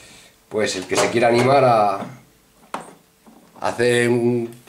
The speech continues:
poquito de grabado a mano, con buril, pues, eh, lo tiene fácil, no tiene que hacer una inversión importante para, para ello, ¿no?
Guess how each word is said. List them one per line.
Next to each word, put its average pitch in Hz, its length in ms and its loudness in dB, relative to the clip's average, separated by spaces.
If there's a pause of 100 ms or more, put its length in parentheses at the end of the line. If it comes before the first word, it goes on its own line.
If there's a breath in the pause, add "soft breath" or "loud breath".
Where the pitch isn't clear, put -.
(140)
poquito 123 340 0
de 120 80 2
grabado 139 580 2
a 95 120 -4
mano, 135 300 2
con 98 160 -8
buril, 123 420 -2 (520 loud breath)
pues, 90 760 -6
eh, 80 340 -12
lo 107 120 -6
tiene 123 200 0
fácil, 190 320 -4 (220)
no 107 300 -2
tiene 117 240 -2
que 107 60 0
hacer 110 180 -2
una 113 120 0
inversión 104 380 -2
importante 101 520 -4
para, 87 380 -6
para 95 240 -4
ello, 87 220 -4
¿no? 110 160 -6